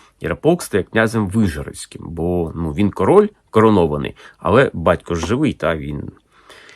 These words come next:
І Ярополк стає князем Вижгородським. Проте у тисяча сімдесят восьмому році Ізяслав,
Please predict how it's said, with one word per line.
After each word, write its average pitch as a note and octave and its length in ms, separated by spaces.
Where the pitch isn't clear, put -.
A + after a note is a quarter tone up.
І G2 340
Ярополк A2+ 360
стає C3 200
князем B2 400
Вижгородським. - 640
Проте C#3 320
у F#2 80
тисяча F2+ 400
сімдесят D2+ 520
восьмому F2+ 420
році G#3+ 320
Ізяслав, - 680